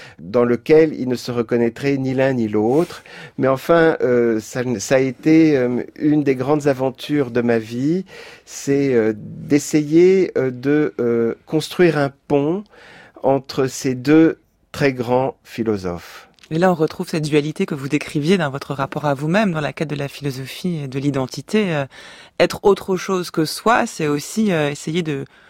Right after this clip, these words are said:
Speaker 2: de, de, peut-être de réconcilier deux contraires. Il y a quand même toujours ce même geste d'essayer de dépasser une entité pour aller vers autre chose.
Speaker 1: C'est vrai,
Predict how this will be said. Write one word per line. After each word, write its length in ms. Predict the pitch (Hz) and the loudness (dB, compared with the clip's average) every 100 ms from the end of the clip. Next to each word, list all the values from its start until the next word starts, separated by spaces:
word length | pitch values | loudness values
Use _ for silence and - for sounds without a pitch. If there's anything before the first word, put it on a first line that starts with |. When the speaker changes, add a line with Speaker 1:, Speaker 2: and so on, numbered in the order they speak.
| _ - | _ -4
Speaker 2:
de, 120 | 151 | -2
de, 260 | 139 143 | -2 -4
peut-être 320 | 143 - 190 175 | -4 -2 2 2
de 80 | |
réconcilier 540 | 175 190 180 175 175 202 | 2 2 0 -2 0 2
deux 120 | 165 | 2
contraires. 440 | 165 175 - 294 | 0 -6 0 0
Il 40 | 180 | 0
y 40 | |
a 40 | 156 | -4
quand 120 | 165 | -4
même 120 | 170 | -4
toujours 240 | 160 175 | -4 -8
ce 100 | - | -6
même 220 | 160 147 151 | -4 -2 2
geste 400 | 196 233 - - - - - | 2 0 -4 -14 -20 -20 -8
d'essayer 220 | 151 185 | 0 2
de 120 | 160 135 | 2 0
dépasser 600 | 139 175 180 180 - - | 2 4 4 2 -2 -2
une 160 | 214 208 | 4 4
entité 380 | 180 180 - 247 | 2 -4 -6 -6
pour 220 | 190 165 | -4 0
aller 160 | 165 | 2
vers 160 | 175 160 | 2 0
autre 200 | 151 165 | -2 -8
chose. 400 | 160 254 190 135 _ _ _ _ _ - - _ | -8 -10 -10 -12 _ _ _ _ _ -20 -20 _
Speaker 1:
C'est 200 | - 190 | 0 2
vrai, 340 | 160 143 185 | 4 2 2